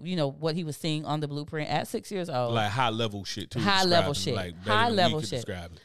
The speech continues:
Speaker 1: High level shit. And they tried to, and with the blueprints, they was like, "Now which one is the faulty?" I forget the word they used for that. The
Speaker 2: But they
Speaker 1: s-,
Speaker 2: made a
Speaker 1: they
Speaker 2: fake
Speaker 1: were talking
Speaker 2: blueprint or the
Speaker 1: about,
Speaker 2: fault?
Speaker 1: no, the smokestack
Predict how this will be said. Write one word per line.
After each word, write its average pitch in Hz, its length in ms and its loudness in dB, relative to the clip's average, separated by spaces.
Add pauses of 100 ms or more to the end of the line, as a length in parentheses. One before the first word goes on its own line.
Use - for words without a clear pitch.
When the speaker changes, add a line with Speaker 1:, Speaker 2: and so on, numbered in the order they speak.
Speaker 1:
High 214 260 2
level 170 300 4
shit. 131 280 -6 (240)
And 226 280 2
they 196 120 2
tried 202 340 2
to, - 360 -2
and 185 180 0
with 196 120 -2
the 170 80 0
blueprints, 196 480 -6
they 170 80 2
was 170 100 -4
like, 151 180 0
"Now 147 140 -2
which 170 300 -6
one 170 280 -2
is 156 220 -10
the 143 380 -6 (180)
faulty?" 190 540 0
I 233 80 -4
forget 262 260 -8
the 175 80 -4
word 160 200 -6
they 147 80 -8
used 139 300 -8
for 143 120 -8
that. 123 240 -6
The 160 80 -6
Speaker 2:
But 117 80 2
they 107 80 2
Speaker 1:
s-, 98 80 -2
Speaker 2:
made 110 100 2
a 104 40 2
Speaker 1:
they 98 80 -2
Speaker 2:
fake 226 180 4
Speaker 1:
were 226 60 4
talking 226 260 2
Speaker 2:
blueprint - 40 -2
or 190 120 2
the 160 140 6
Speaker 1:
about, - 60 -4
Speaker 2:
fault? 117 160 2
Speaker 1:
no, 135 380 2
the 147 80 -6
smokestack 143 640 -4